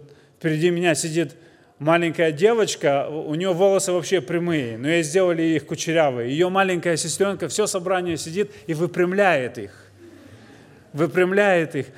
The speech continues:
Почему? Потому что она знает, что у моей сестры, естественно, это прямые волосы. Почему они вдруг стали кудрявыми?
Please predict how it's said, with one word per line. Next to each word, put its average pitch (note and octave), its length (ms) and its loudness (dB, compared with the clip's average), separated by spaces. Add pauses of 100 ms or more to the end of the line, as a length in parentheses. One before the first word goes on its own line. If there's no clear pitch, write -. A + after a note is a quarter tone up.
(140)
Почему? G3+ 320 0
Потому E3 300 -2
что F#3 160 -2
она F3+ 160 0
знает, F3+ 420 0
что D#3+ 320 0 (300)
у D#3+ 80 -2
моей G3 340 6
сестры, G3+ 420 0
естественно, E3 840 -2
это D3 260 -2
прямые F3+ 500 2
волосы. D3+ 540 0
Почему F#3+ 360 -4
они F#3 180 -2
вдруг D#3+ 280 0
стали D#3+ 460 2 (160)
кудрявыми? E3+ 800 2